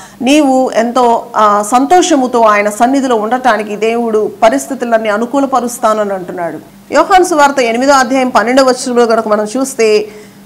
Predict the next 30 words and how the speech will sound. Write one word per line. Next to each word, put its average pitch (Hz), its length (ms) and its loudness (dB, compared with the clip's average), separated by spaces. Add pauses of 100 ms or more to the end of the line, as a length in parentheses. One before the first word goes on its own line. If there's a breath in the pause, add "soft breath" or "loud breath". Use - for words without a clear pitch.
(320 loud breath)
"నేను 311 260 6
లోకమునకు 359 560 4
వెలుగును, 262 480 4
నన్ను 226 240 4
వెంబడించువాడు 294 720 4
చీకటిలో 302 540 0
నడవక 240 440 2
జీవపు 277 640 2
వెలుగు 247 360 0
కలిగి 240 340 0
ఉంటారు" 214 460 0
అని 208 160 -4
సెలవిస్తా 202 520 -2
ఉన్నాడు. 170 380 -4 (180)
ఎక్కడి 254 280 0
నుంచి 381 180 2
వస్తుంది 277 380 -2
ఈ 233 40 -6
జీవపు 240 440 -2
వెలుగు 208 400 -2
అని 214 120 0
అంటే, 214 400 -4
యేసుక్రీస్తు 294 560 -2
ప్రభువులో 254 540 2
నుంచి 226 460 -4
ఆ 185 120 2
యొక్క 233 220 -2
వెలుగు 277 420 2
నిన్ను 262 240 -2
తాకినప్పుడు 208 800 -2